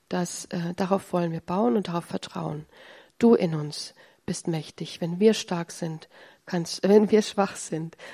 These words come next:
kannst du umso stärker sein, Jesus. Wir danken dir, dass du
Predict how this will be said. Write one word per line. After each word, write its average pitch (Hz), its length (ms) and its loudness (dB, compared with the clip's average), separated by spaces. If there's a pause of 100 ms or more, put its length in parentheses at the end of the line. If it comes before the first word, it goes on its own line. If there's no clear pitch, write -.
(120)
kannst - 400 2
du 202 140 10
umso 185 360 2
stärker 165 420 -6
sein, 160 300 -10
Jesus. 175 580 -12 (380)
Wir 208 120 4
danken 170 400 -2
dir, 165 200 -4
dass 165 240 -10
du 202 300 4